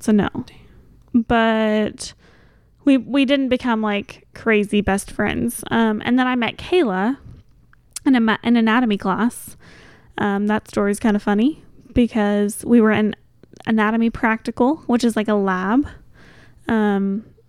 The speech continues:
Speaker 1: and after the first day, she came up to me and she was like, "You're Sarah." And I was like, "Yeah." <laughs> "Who are you?" <laughs> And she had already known my name and knew who I was because,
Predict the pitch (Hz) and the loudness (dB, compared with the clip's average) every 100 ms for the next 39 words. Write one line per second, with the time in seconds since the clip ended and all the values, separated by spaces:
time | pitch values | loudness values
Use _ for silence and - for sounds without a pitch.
0 | _ - 233 - 233 240 - 233 240 - | _ -8 -8 -4 -4 -4 -6 -8 -10 -4
1 | 233 247 - - 214 190 214 226 - _ | -4 -2 -6 -6 -6 -6 -6 -8 -12 _
2 | _ _ _ _ - 254 247 247 262 - | _ _ _ _ -4 -2 2 2 0 -2
3 | 202 196 208 226 214 220 - - 226 - | -4 -2 -2 -2 -2 -2 -6 -4 -4 -2
4 | 311 269 202 233 - - - - - 226 | -2 0 -2 -4 -6 -16 -20 -12 -4 2
5 | 214 214 208 214 - - - - - - | 2 2 0 -2 -6 -20 -20 -20 -20 -10
6 | - 214 208 240 269 175 - - - - | 0 2 4 4 2 0 -6 -10 -10 -16
7 | - - - - - - 285 233 240 311 | -20 -20 -18 -20 -8 0 2 2 0 0
8 | 277 269 - - 359 - - - - - | 0 -2 -6 -6 -6 -6 -20 -20 -20 -20
9 | - 277 254 269 254 247 240 226 220 220 | -4 -2 0 0 2 0 0 0 2 2
10 | 226 285 294 233 226 240 214 196 233 311 | 2 4 4 4 6 4 4 2 2 2
11 | 262 - 226 226 208 208 208 | 0 0 -2 0 0 0 -2